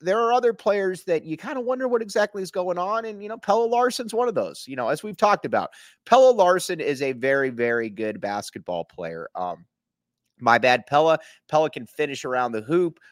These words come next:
Pelle can defend. Pelle can do a lot of different things and can do a lot of different things very, very well.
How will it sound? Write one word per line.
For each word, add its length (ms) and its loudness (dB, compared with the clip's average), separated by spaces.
Pelle 200 2
can 180 -10
defend. 520 -2
Pelle 240 2
can 180 -8
do 220 0
a 80 0
lot 380 4
of 100 -2
different 380 -6
things 320 -6
and 80 -12
can 100 -20
do 140 -6
a 20 -6
lot 260 -2
of 80 -8
different 300 -8
things 280 -8
very, 360 -4
very 320 -6
well. 460 -8